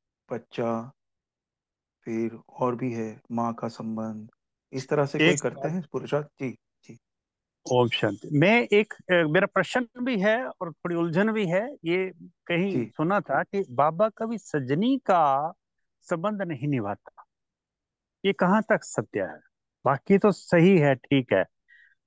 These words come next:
Speaker 2: बाबा
Speaker 1: जी।
Speaker 2: सजनी का कभी संबंध नहीं निभाता। हम सजनियां हैं, वो साजन हैं, पर आप ज्यादातर कहते हैं ना सर्व संबंध, तो फिर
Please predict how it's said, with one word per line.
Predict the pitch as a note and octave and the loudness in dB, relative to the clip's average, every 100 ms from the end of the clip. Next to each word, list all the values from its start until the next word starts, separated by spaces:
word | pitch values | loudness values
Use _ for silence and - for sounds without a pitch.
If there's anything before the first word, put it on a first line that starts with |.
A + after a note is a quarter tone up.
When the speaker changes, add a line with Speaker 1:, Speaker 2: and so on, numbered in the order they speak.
| - | -2
Speaker 2:
बाबा | B2 C#3 F3 E3 E3+ - | 0 4 4 4 4 -2
Speaker 1:
जी। | A#2 G#2 | -10 -12
Speaker 2:
सजनी | - - C3+ D#3 G#3+ | -8 -4 0 0 0
का | G#3+ F#3+ | 0 -2
कभी | E3+ D3+ | -2 -4
संबंध | C#3 C#3 C3 C3 A2+ B2 | -6 -6 -6 -6 -10 -8
नहीं | C3 | -4
निभाता। | B2+ A#2 G#2+ - F#3 A3+ _ _ _ - | -2 -2 -2 -2 -4 -4 _ _ _ -4
हम | C#3 | -4
सजनियां | B2+ B2+ B2 D3+ E3 D3+ | -2 -2 2 4 4 2
हैं, | E3 | 0
वो | D3 | -2
साजन | C3+ - G#2+ B2+ D3+ | -6 -4 -4 -2 -2
हैं, | C#3 E3+ E3+ _ _ _ _ _ _ _ | -2 -4 -6 _ _ _ _ _ _ _
पर | F3 - - | -12 -10 -4
आप | C#3 E3 - - | -2 -2 -6 -16
ज्यादातर | C#3+ C3 C3+ A#2+ F3+ F#3+ | -12 -2 -2 0 -2 -4
कहते | G3+ F#3+ F3+ | -2 -2 -2
हैं | A#3+ | -4
ना | |
सर्व | C#4 - G#3+ A3+ | -6 -4 0 0
संबंध, | F#3 D3+ G#2+ E2 C2 _ _ _ _ _ | 0 -4 -4 -10 -16 _ _ _ _ _
तो | E3 D3+ | -6 -6
फिर | - | -6